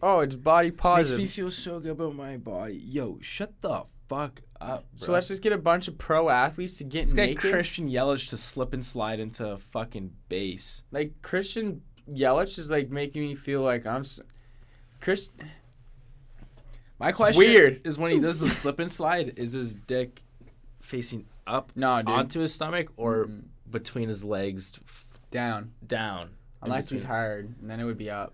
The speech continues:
Speaker 1: but
Speaker 2: That's my
Speaker 1: I
Speaker 2: thing, too,
Speaker 1: imagine
Speaker 2: is
Speaker 1: it's
Speaker 2: how
Speaker 1: soft.
Speaker 2: many awkward boners would you get?
Speaker 1: Hopefully not. I, if I was a man,
Speaker 2: I'm hoping
Speaker 1: as
Speaker 2: for,
Speaker 1: weird
Speaker 2: like,
Speaker 1: as this
Speaker 2: less
Speaker 1: is,
Speaker 2: than seven.
Speaker 1: as weird as this is, like, as a man, I would have to get men to come in there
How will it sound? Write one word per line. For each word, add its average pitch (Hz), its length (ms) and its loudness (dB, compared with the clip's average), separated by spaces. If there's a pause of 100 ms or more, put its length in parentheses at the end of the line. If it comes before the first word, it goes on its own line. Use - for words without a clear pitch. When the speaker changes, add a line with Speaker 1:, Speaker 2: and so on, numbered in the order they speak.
(120)
Speaker 1:
but 98 180 -12 (280)
Speaker 2:
That's 202 220 -4
my 160 120 -6
Speaker 1:
I - 20 -4
Speaker 2:
thing, 117 100 -6
too, - 60 0
Speaker 1:
imagine 123 280 -2
Speaker 2:
is 117 160 -2
Speaker 1:
it's - 140 -14
Speaker 2:
how 110 160 -2
Speaker 1:
soft. 151 60 -2
Speaker 2:
many 185 160 0
awkward 120 380 -6
boners 95 380 -8
would 78 180 -14
you - 80 -18
get? - 260 -20 (380)
Speaker 1:
Hopefully 120 280 -8
not. 104 220 -8
I, 117 100 -2 (520)
if 127 60 -4
I 143 60 2
was 165 120 -2
a 156 60 -2
man, 131 220 -2
Speaker 2:
I'm 143 80 2
hoping 180 140 2
Speaker 1:
as 196 80 0
Speaker 2:
for, 196 120 0
Speaker 1:
weird 165 100 8
Speaker 2:
like, 151 140 8
Speaker 1:
as 120 60 2
this 117 80 4
Speaker 2:
less 123 160 4
Speaker 1:
is, - 120 -2
Speaker 2:
than 98 160 -6
seven. 76 460 -8
Speaker 1:
as 131 200 -2
weird 143 300 0
as 156 140 -6
this 160 240 -8
is, 147 280 -4
like, 123 200 -2
as 123 240 -4
a 135 60 -6
man, 117 300 -4
I 113 100 -2
would 113 80 -2
have 110 280 -2
to 117 60 -10
get 117 200 -6
men 104 240 -4
to 104 60 -8
come 107 260 -6
in 101 160 -12
there 104 260 -12